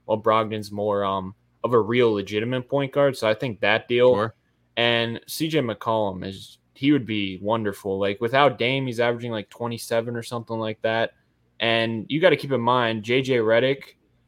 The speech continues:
Speaker 1: just fell off the face of the earth once he left Embiid. He averaged eighteen points, like,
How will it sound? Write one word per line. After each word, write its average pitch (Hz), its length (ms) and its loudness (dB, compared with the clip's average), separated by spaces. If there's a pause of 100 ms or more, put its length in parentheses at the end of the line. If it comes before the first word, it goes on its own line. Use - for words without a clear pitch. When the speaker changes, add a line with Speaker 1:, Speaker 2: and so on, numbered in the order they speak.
(320)
Speaker 1:
just 131 200 -4
fell 151 160 6
off 139 220 6
the 120 80 -10
face 123 280 -2
of 98 60 -16
the 104 160 -2
earth 113 380 0
once 113 240 -4
he 110 120 -4
left 107 340 -2
Embiid. 107 640 -4
He 127 140 -2
averaged 131 220 0
eighteen 113 400 -4
points, 113 440 -8
like, 98 300 -4